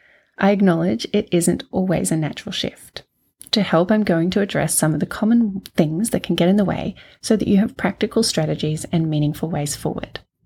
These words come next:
Firstly, we carry an attachment to our old identities and patterns, partly because they've served us well before by keeping us safe, and they're benefiting us now somehow. These are called secondary benefits.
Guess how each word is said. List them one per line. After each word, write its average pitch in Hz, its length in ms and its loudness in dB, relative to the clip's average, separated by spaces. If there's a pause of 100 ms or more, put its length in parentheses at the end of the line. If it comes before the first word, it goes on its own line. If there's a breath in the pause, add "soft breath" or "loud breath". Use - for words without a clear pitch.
(840 soft breath)
Firstly, 180 580 0
we 190 80 2
carry 190 300 2
an 226 80 4
attachment - 640 0
to 175 120 0
our 156 180 -2
old 165 200 0
identities 170 540 0
and 170 120 0
patterns, 160 580 -4 (360 soft breath)
partly 302 320 2
because 294 320 0
they've 180 160 4
served 170 300 0
us 170 160 -2
well 160 180 2
before 160 340 -2
by 156 120 -4
keeping 160 340 0
us 151 160 -2
safe, - 560 -4 (160)
and 202 120 4
they're 208 100 4
benefiting 214 560 2
us 165 220 -2
now 151 340 -2
somehow. 165 680 -2 (800 soft breath)
These 196 180 6
are 170 40 2
called 165 280 0
secondary - 600 0
benefits. - 800 -6